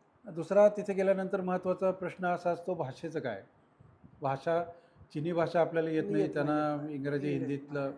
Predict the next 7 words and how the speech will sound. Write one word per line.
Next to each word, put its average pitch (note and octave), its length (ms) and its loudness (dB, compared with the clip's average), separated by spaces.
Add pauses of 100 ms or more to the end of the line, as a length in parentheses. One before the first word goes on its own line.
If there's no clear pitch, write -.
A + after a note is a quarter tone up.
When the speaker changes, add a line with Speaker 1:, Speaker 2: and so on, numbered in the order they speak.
(100)
Speaker 2:
बेताचंच B2+ 440 -10
असतं. B2 220 -16 (180)
तुम्ही E3+ 260 -6 (540)
कम्युनिकेशन F#3+ 600 0
हे F#3 80 -4
कसं E3+ 300 -4
करत C#3+ 200 -4